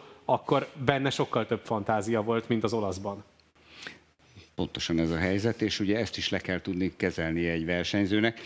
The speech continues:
Speaker 2: A kétezer-huszonkettes Yamaha, ö, azzal együtt, hogy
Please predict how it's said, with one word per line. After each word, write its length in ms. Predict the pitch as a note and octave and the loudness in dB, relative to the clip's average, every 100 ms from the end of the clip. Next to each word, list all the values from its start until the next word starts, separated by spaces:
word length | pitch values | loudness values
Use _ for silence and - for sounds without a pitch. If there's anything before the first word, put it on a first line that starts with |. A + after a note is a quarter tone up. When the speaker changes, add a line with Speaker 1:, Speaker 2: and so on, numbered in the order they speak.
| - - - | -12 -12 -10
Speaker 2:
A 280 | - F2 E2+ E2 - - | -2 0 0 -2 -10 -4
kétezer-huszonkettes 1400 | - B2 - A2 F#2+ F2+ G#2+ - F#2 F2 E2 F2 D#2+ - | 0 0 2 0 0 -2 -4 -4 -4 -4 -4 -4 -4 -2
Yamaha, 600 | F#2+ G2 F#2+ F#2+ G2 F#2+ - - - - _ | 0 2 2 2 0 -2 -10 -18 -18 -20 _
ö, 320 | F#2 F2+ F2+ - | -2 0 -2 -2
azzal 380 | - G2+ G#2+ | -2 0 2
együtt, 240 | F2+ E2 - | 2 0 -2
hogy 180 | F2 | -2